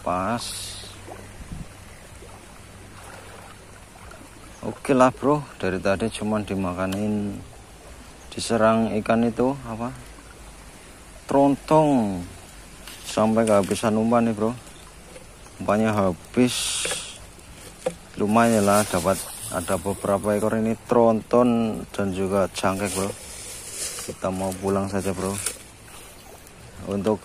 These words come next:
hari ini cukup sampai di sini. Lumayan ada yang bisa dibawa pulang buat kucing, bro.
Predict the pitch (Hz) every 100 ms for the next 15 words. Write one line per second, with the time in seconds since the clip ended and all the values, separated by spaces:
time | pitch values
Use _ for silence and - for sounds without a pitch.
0 | 95 95 104 107 120 123 - - 120 -
1 | - - - - 110 107 107 101 98 -
2 | 104 101 123 123 - 95 98 98 101 107
3 | 110 104 - 87 80 - - - - -
4 | - - - - - - - - 107 104
5 | 90 95 87 98 85 95 92 - 104 107
6 | 110 104 90 - - 98 - 113 107